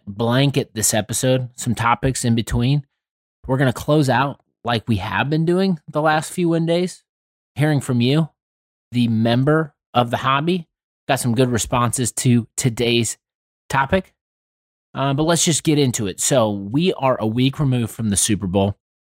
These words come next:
It seems like we're about a month removed. I feel like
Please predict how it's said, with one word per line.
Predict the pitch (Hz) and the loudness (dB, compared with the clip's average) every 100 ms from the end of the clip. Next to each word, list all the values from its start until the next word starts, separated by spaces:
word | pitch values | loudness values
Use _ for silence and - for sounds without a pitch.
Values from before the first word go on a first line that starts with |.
| _ _ _ | _ _ _
It | 147 131 | -4 0
seems | - 175 151 | 2 2 4
like | 139 120 120 | 2 0 0
we're | 117 | 0
about | 104 110 | 2 0
a | 104 | 2
month | 101 92 117 - | 2 2 0 0
removed. | 147 147 160 156 | 2 4 4 2
I | 110 | -2
feel | 120 180 180 | -4 0 2
like | 151 | 0